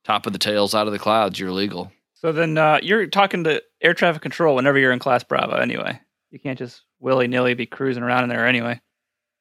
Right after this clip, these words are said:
Speaker 1: No, but, I mean, you could be, you know, you could be, I s-, I think I see what you're saying. You could be kinda just flying whatever heading you want, though.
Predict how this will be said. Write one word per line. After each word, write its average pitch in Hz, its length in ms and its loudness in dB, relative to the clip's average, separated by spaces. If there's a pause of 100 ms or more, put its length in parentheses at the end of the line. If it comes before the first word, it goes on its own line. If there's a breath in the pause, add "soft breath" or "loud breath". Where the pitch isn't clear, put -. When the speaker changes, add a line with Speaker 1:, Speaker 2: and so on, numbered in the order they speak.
Speaker 1:
No, 131 300 2
but, 120 160 -4
I 135 40 2
mean, 135 180 4
you 131 100 4
could 156 320 0
be, 95 340 -6 (300)
you - 320 -4
know, 98 80 0
you 101 180 2
could 110 240 0
be, 90 360 -2 (2250)
I 113 80 2
s-, - 140 -2
I 120 120 0
think 117 200 2
I 95 60 2
see 104 160 0
what 90 60 -2
you're 87 120 -6
saying. 85 440 -4 (200)
You 185 140 0
could 104 160 0
be 85 160 0
kinda 87 300 -4
just 80 200 -8
flying 87 400 -2
whatever 82 240 -4
heading 85 320 -8
you 78 140 -10
want, 69 400 -12
though. 71 320 -8